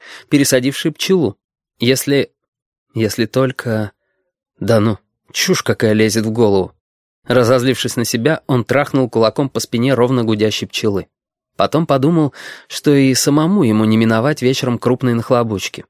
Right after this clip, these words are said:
Это была мысль о привычном, и она успокоила Витьку. Тележка ползла вверх уже очень круто. Витька теперь не лежал, а стоял на скобе, держась за крышку. А когда осталось до края метров десять,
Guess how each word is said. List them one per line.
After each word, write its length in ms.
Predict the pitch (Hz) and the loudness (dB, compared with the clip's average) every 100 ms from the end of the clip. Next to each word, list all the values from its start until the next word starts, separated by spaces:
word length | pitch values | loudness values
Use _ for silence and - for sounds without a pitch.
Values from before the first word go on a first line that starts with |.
| _ _ _ - | _ _ _ -4
Это 220 | 110 135 | -2 2
была 220 | 131 131 | 2 2
мысль 260 | 131 127 135 | 2 0 -4
о 40 | |
привычном, 640 | 139 143 123 - 82 - - - - - | -2 0 0 -2 -8 -12 -18 -18 -16 -10
и 80 | - | -2
она 460 | 60 - 107 139 - _ | -2 0 -2 -2 -4 _
успокоила 720 | 127 - 104 95 107 110 107 | -4 -2 -2 0 0 2 2
Витьку. 420 | 95 92 - - - _ _ _ _ _ _ _ _ _ _ _ _ - | 0 -4 -10 -16 -20 _ _ _ _ _ _ _ _ _ _ _ _ -2
Тележка 400 | 120 190 - - | 2 2 0 -2
ползла 380 | 120 113 139 | 0 2 2
вверх 280 | 135 156 - | 2 0 0
уже 160 | 139 143 | 0 2
очень 260 | 160 165 | 2 0
круто. 380 | 156 160 117 - _ _ _ - | 0 -2 -2 -8 _ _ _ -2
Витька 320 | 110 117 151 | 0 0 0
теперь 260 | 151 165 160 | 0 2 4
не 140 | 170 | 4
лежал, 500 | 190 156 127 143 - | 4 4 2 0 -4
а 80 | - | -6
стоял 440 | - 175 175 113 110 | -4 0 2 2 0
на 100 | 107 | -2
скобе, 500 | - 101 98 135 151 | -2 -2 0 -4 -4
держась 460 | 131 120 110 113 120 | -2 0 2 0 0
за 160 | 113 113 | 0 -2
крышку. 520 | - 92 - - - _ _ _ - | -4 -4 -6 -12 -20 _ _ _ -4
А 100 | 117 | -2
когда 300 | 120 113 117 | 0 2 0
осталось 340 | 110 147 135 | 0 0 0
до 140 | 110 117 | 0 -2
края 240 | 139 135 | -2 -2
метров 340 | 120 131 110 101 | -2 -2 -4 -4
десять, 420 | 117 165 - | -2 -2 -6